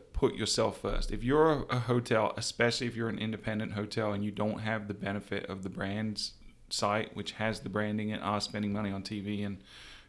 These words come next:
getting awareness, if you're an independent hotel, you have to make sure that your book direct strategy is right. And the first thing you have to do is rate parity.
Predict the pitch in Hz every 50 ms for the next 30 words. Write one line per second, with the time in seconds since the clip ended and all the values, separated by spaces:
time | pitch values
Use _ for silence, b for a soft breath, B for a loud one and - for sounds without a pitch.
0 | b - - 110 98 90 98 98 98 101 110 107 104 104 95 - - b b b
1 | b _ 113 120 156 185 180 - 123 127 123 123 131 120 120 - 104 107 110 104
2 | - - 117 113 107 104 101 b b b b b b b b - - 139 135 113
3 | 107 117 127 123 131 127 - - 147 131 131 123 117 117 104 - - - 117 113
4 | 110 107 101 - 104 98 101 - 104 104 - - - 107 104 107 110 - - -
5 | - - - 98 101 101 113 113 92 - - - 107 101 95 - - 101 95 95
6 | - - - - - - - B B B B B B B B - 120 113 - -
7 | - 135 143 143 143 - - 139 131 127 120 110 110 107 - - 101 95 107 101
8 | 104 104 104 98 - - - 104 98 101 101 104 101 - 107 - - - - -
9 | -